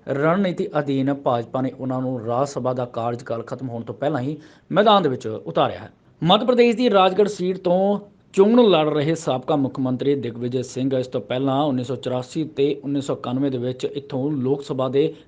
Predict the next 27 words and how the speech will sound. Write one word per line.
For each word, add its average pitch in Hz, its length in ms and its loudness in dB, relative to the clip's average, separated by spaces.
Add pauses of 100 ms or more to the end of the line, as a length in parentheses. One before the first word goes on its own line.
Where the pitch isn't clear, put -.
(100)
ਮੈਂਬਰ 135 360 2
ਰਹਿ 202 140 6
ਚੁੱਕੇ 208 240 -4
ਹਨ 202 220 -2
ਅਤੇ 165 120 -4
ਉਸ 135 80 -4
ਤੋਂ 143 140 -4
ਬਾਅਦ 127 360 0
ਉਹਨਾਂ 151 680 0 (120)
ਚੋਣ 143 300 0
ਨਹੀਂ 151 220 0
ਲੜੀ 90 200 -10 (100)
ਅਤੇ 131 140 -2 (120)
ਹੁਣ 175 140 -2
ਉਹ 151 320 -2 (120)
ਤੇਤੀ 139 320 -4
ਸਾਲ 127 320 -4
ਬਾਅਦ 131 400 0 (320)
ਲੋਕ 175 280 4
ਸਭਾ 151 240 -2
ਦੀ 156 100 -4 (100)
ਚੋਣ 160 240 -4
ਲੜ 104 160 -6
ਰਹੇ 95 140 -18
ਹਨ। 135 160 -8
ਮੱਧ 143 220 -6
ਪ੍ਰਦੇਸ਼ 151 540 -4